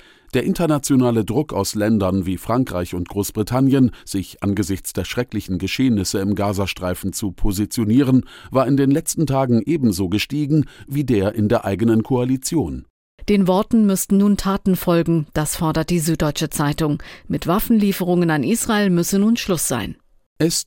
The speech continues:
Speaker 1: tut sich etwas in diesen Tagen, es gerät etwas in Bewegung. Immer mehr Staaten werden immer deutlicher. Frankreich, Großbritannien und Kanada haben Israel ernste Konsequenzen angedroht, wenn nicht sofort Hilfe nach Gaza kommt.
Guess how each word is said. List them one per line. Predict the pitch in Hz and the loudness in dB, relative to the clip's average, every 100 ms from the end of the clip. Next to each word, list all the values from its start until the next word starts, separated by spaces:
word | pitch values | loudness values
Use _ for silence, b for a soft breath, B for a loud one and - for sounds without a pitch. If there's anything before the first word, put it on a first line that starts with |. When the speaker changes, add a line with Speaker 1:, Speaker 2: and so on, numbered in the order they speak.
| - | -2
Speaker 1:
tut | 190 170 | -2 0
sich | - 82 - | -4 -6 -6
etwas | 90 101 92 | -4 -2 0
in | 113 107 | 2 2
diesen | 113 101 101 | 2 2 2
Tagen, | 113 110 101 104 | 2 0 2 0
es | 135 - | 0 0
gerät | 160 185 185 | 0 0 -2
etwas | - - 135 131 | -4 -2 0 -2
in | - 131 131 | 2 2 2
Bewegung. | 120 117 82 82 76 | 2 2 2 -2 -4
Immer | - 170 170 | -2 2 4
mehr | 131 120 | 4 2
Staaten | 117 - 104 107 - 101 | -2 0 0 0 0 2
werden | 95 82 | 0 0
immer | 101 120 104 107 | 0 2 2 2
deutlicher. | - 113 95 95 82 85 80 B B | 2 0 0 -4 -4 -6 -8 B B
Frankreich, | - 117 127 - 110 107 | -8 -2 -2 0 -2 -2
Großbritannien | - 113 - 113 135 156 151 143 | -2 -4 -2 -2 0 2 2 2
und | 147 143 | 0 -2
Kanada | - 147 104 95 107 117 | 0 2 2 2 0 0
haben | 104 107 | -2 -2
Israel | 104 101 110 107 110 | -2 -2 0 0 0
ernste | 117 104 104 - 107 | 0 -2 -2 -4 -4
Konsequenzen | 117 110 120 - 147 - 101 | -2 0 0 0 0 0 -2
angedroht, | 92 104 107 107 135 - B B | 0 0 0 2 0 0 B B
wenn | 120 | 0
nicht | 135 127 - | 0 0 -2
sofort | 135 147 151 | -2 -4 -6
Hilfe | - 170 139 - | 0 0 0 -4
nach | 78 - | -6 -6
Gaza | 107 90 87 85 | -2 -2 -2 -4
kommt. | - 82 76 - | -4 -8 -8 -18